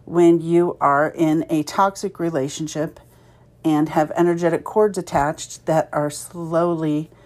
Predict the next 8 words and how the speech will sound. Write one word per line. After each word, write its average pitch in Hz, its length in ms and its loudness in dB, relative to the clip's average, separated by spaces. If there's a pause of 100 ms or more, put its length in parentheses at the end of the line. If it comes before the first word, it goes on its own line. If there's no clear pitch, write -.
(400)
draining 160 640 2
you 135 360 -10 (240)
and 143 420 -2
damaging 151 600 0
you. 135 220 -14 (2750)
These 220 240 0
toxic 233 420 -2
cords 165 600 0